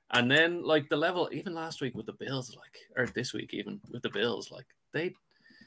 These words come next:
they're not a playoff team. You know, they were good. They're, they're good during the regular season, but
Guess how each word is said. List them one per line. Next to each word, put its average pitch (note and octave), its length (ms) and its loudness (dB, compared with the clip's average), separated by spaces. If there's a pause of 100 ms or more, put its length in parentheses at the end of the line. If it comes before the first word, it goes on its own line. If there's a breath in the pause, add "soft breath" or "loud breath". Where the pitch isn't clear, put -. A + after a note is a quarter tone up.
(1500 loud breath)
they're E3 120 6
not F2+ 140 -2
a - 20 -12
playoff G2 440 0
team. - 260 0 (540)
You D#3 100 8
know, D#3+ 100 12
they F3 80 10
were F3 100 12
good. F#3+ 360 12
They're, D3 320 8
they're D#3 80 4
good D3 240 2 (120)
during B2+ 200 4
the G#2+ 60 -4
regular A#2+ 280 2
season, - 460 -4
but - 100 -12